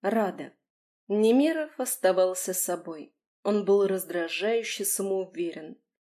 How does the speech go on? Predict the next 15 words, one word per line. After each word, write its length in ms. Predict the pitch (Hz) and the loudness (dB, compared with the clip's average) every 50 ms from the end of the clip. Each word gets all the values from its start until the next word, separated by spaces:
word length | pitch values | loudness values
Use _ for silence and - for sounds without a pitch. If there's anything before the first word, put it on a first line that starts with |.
| _ _ - | _ _ 0
начиная 600 | 196 196 190 196 - 202 190 190 196 202 190 180 | 2 2 2 2 0 0 2 2 4 4 4 2
от 120 | 175 - | 2 0
развязных 760 | - 175 170 170 - 165 170 175 180 175 180 170 170 165 156 | -2 -4 -4 -4 -4 -2 0 0 0 0 -2 -2 -4 -4 -6
движений 640 | 156 160 156 151 151 156 170 190 208 220 220 190 180 | -10 -10 -10 -8 -6 -4 -4 -2 -2 -2 -4 -4 -6
и 40 | 170 | -6
заканчивая 680 | - 175 160 156 - 170 185 185 - - 175 165 170 | -6 -6 -6 -2 -2 -2 -2 -2 -2 -6 -6 -4 -4
его 180 | 170 170 170 165 | -4 -4 -6 -8
голосом, 640 | 165 - 165 180 196 196 185 - - 175 175 170 170 _ _ _ _ _ _ _ _ _ - | -8 -6 -4 -2 -2 -4 -4 -6 -6 -6 -6 -8 -10 _ _ _ _ _ _ _ _ _ -4
да 120 | 190 185 226 | 0 2 2
и 60 | 226 | 2
просто 380 | 226 - 311 302 - - 226 | 2 0 0 0 0 2 2
раздражающе 1080 | 226 240 233 - - 220 226 233 226 - 233 254 262 233 214 196 - - - - - 180 | 4 2 2 2 2 2 2 2 2 0 0 2 2 2 0 -2 -4 -6 -4 -2 -2 -4
одним 640 | 165 - - 196 196 180 170 180 220 240 262 277 262 | -2 -2 -2 -2 -2 -2 -2 0 2 2 4 4 2
своим 380 | 262 - 190 196 214 214 214 | 0 0 0 2 2 2 0
присутствием. 960 | 214 202 214 208 - - 202 190 190 - - - - 160 156 151 147 - _ | 0 -2 -2 -2 -2 -4 -4 -4 -6 -6 -8 -8 -10 -12 -12 -12 -14 -16 _